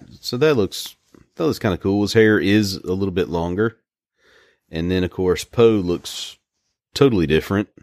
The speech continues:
and he's wearing a scarf because, you know, scarves are cool in Star Wars,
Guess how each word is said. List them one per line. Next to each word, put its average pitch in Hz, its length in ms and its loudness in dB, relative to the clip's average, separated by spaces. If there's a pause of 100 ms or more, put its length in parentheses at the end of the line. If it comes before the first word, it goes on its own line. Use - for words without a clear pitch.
(140)
and 85 100 -8
he's 87 140 -2
wearing 87 200 0
a 76 40 -4
scarf 90 640 0 (680)
because, 85 600 0 (1200)
you 90 100 -2
know, 64 180 -4
scarves - 500 0
are 104 80 -2
cool 135 360 2
in 71 240 -4 (160)
Star 73 360 -2
Wars, 64 320 -8